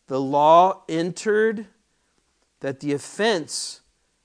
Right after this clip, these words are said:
might abound. So when the law came, starting with the Ten Commandments,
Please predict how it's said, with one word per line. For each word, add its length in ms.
might 320
abound. 640
So 160
when 160
the 220
law 480
came, 720
starting 360
with 140
the 80
Ten 260
Commandments, 880